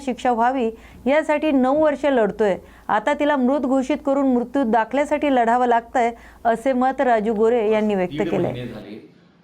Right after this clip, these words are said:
Speaker 2: ह्या हत्याकांडाची सुनावणी गेली नऊ वर्ष सुरू होती. या नऊ वर्षामध्ये आम्हाला तिच्या मृत्यूचा दाखला मिळाला नाही.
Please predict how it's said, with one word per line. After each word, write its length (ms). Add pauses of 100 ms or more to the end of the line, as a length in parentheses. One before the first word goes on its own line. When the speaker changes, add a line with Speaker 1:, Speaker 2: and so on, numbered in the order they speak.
(160)
Speaker 2:
ह्या 100
हत्याकांडाची 920
सुनावणी 460
गेली 340
नऊ 260
वर्ष 300
सुरू 300
होती. 500 (400)
या 180
नऊ 360
वर्षामध्ये 840 (120)
आम्हाला 340
तिच्या 300
मृत्यूचा 540
दाखला 540 (180)
मिळाला 480
नाही. 300